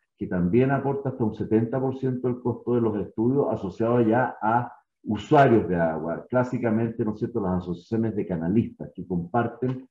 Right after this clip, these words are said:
un mismo recurso, un mismo canal, una misma fuente de agua, pero que tienen que establecer, ¿no es cierto?, la infraestructura extrapredial para que todos se abastezcan, eh, eficientemente, razonablemente de agua,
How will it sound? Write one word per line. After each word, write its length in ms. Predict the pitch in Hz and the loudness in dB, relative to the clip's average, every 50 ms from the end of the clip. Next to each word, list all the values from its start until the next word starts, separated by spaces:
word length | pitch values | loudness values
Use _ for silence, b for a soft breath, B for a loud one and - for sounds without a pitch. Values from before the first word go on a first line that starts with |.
| _ _ _ _ | _ _ _ _
un 140 | - 104 98 | -6 -2 0
mismo 300 | 107 113 120 123 131 127 | 2 2 2 2 2 2
recurso, 560 | 127 120 - 127 131 123 107 - - - 147 | 2 0 0 0 -2 -2 -2 -4 -6 -6 -6
un 220 | 156 - 98 92 90 | -6 -6 -6 -8 -8
mismo 260 | 101 95 104 110 107 | -6 -6 -6 -6 -4
canal, 500 | 117 113 107 117 113 110 113 127 127 - - - - | -2 0 2 2 2 2 2 0 -2 -4 -10 -12 -10
una 260 | 95 98 98 92 90 | -8 -6 -4 -2 -2
misma 360 | 92 101 107 104 107 113 110 | -2 -2 -2 -2 -2 -4 -6
fuente 340 | - - 120 120 120 - 131 | -6 -4 -6 -6 -4 -4 -4
de 100 | 139 147 | -4 -2
agua, 420 | 147 139 139 135 151 156 160 B B B B B B B | -2 -2 -2 -2 -4 -6 -6 B B B B B B B
pero 200 | _ 123 123 117 | _ 2 4 4
que 100 | 107 123 | 4 2
tienen 260 | - 143 143 156 151 | 2 2 2 0 0
que 100 | - 147 | -2 -4
establecer, 580 | 131 - - 139 135 131 127 123 - 147 143 143 | -6 -4 -2 -2 0 0 -2 -2 0 0 0 0
¿no 80 | 147 143 | 0 -2
es 80 | - | -4
cierto?, 240 | - 147 143 - 147 | -4 -6 -4 -2 0
la 100 | 135 123 | 2 2
infraestructura 720 | 120 - 120 113 - - 120 - - 143 143 139 - - - | 2 2 -2 -4 -4 -6 -10 -8 -6 -4 -2 -2 -2 -2 -4
extrapredial 760 | 214 139 - - - 185 190 185 190 185 180 180 190 190 185 | -6 -8 -8 -8 -8 -6 -2 2 4 6 6 6 4 2 0
para 240 | - 175 170 156 135 | -2 0 0 0 0
que 80 | 135 139 | 0 -2
todos 340 | - 151 156 156 160 156 - | -2 0 0 2 0 0 0
se 80 | 151 | 0
abastezcan, 680 | 139 131 123 127 - - 131 131 135 - 139 143 139 b b b b b _ _ _ _ - | 0 0 0 -2 -2 -2 -2 -2 -2 -4 -4 -4 -4 b b b b b _ _ _ _ -4
eh, 300 | 107 98 98 101 101 - | -2 0 0 0 0 0
eficientemente, 1080 | 110 104 104 101 - - 143 143 143 - - 135 123 127 123 123 120 - - 127 123 120 | -2 -2 -4 -4 2 6 6 6 6 6 2 2 2 4 4 2 2 0 -2 -4 -4 -2
razonablemente 1040 | 107 107 98 - 104 98 104 110 110 107 113 110 107 110 110 107 107 - 110 110 | -2 -4 -6 -6 -6 -2 0 0 0 0 0 0 0 0 0 -2 -2 -2 -2 -2
de 140 | 104 101 104 | -2 0 0
agua, 460 | 104 107 104 101 117 123 131 - - | 0 0 0 0 0 -2 -2 -4 -10